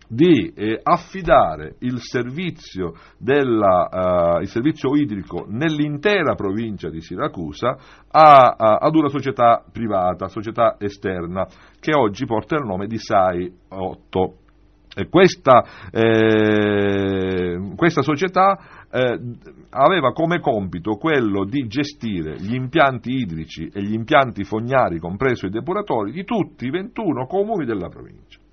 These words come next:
In quell'accordo iniziale hanno, si era, sono state pure stabilite le regole per determinare il canone idrico, le regole per determinare gli investimenti che la società doveva fare nei singoli comuni per,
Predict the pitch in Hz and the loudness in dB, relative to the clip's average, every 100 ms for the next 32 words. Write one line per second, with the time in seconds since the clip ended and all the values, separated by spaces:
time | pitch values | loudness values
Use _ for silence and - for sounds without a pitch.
0 | _ _ - - - - 143 147 202 233 | _ _ -20 -20 -20 -4 -2 2 2 2
1 | 202 165 143 135 - 170 165 135 123 117 | 4 6 6 2 2 2 2 -2 -4 -6
2 | - 143 113 80 85 107 - - 175 165 | 0 4 4 2 -2 -4 -4 0 0 0
3 | 147 135 131 165 151 - 147 185 156 165 | -4 -4 -2 -4 -2 -4 -2 -2 -2 0
4 | 160 120 - 123 127 131 120 101 113 110 | 2 0 -4 -4 -2 -2 -2 -4 -4 -4
5 | 127 120 98 92 85 120 113 104 101 104 | -4 -4 -4 -6 -4 -2 -2 -2 -4 -4
6 | 101 101 101 92 90 - 92 85 80 73 | -4 -2 0 0 -6 -6 -6 -6 -10 -10
7 | 82 110 127 170 202 _ - - - 131 | -10 -12 -6 -6 -6 _ -20 -20 0 2
8 | 139 139 143 117 110 107 135 120 117 113 | 4 4 2 2 0 2 0 2 0 -2
9 | 113 120 110 117 180 165 147 147 143 - | 4 4 4 -2 -4 -4 -4 -6 -6 -6
10 | 139 175 135 98 92 85 101 104 101 107 | -4 -4 -4 -6 -8 -8 -8 -6 -6 -6
11 | 110 127 104 - _ 107 113 107 113 127 | 2 4 4 0 _ 0 2 2 6 6
12 | 107 98 92 117 104 90 87 85 98 110 | 4 -4 -8 -8 -6 -6 -8 -6 -4 -2
13 | 110 92 104 104 101 | -2 -2 -4 -4 -4